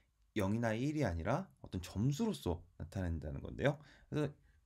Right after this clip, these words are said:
오른쪽에 있는 경우가 포-, 프로버빌리스틱 클래시파이어의 예시라고 볼 수 있겠습니다.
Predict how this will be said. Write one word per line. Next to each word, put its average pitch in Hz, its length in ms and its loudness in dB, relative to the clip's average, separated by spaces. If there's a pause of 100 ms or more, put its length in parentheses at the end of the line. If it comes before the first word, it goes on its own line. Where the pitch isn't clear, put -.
(340)
오른쪽에 165 500 4
있는 165 640 2
경우가 120 520 0 (960)
포-, 190 240 4 (200)
프로버빌리스틱 165 640 2
클래시파이어의 127 1200 4
예시라고 127 560 4 (220)
볼 98 160 0
수 92 160 -4
있겠습니다. - 580 -8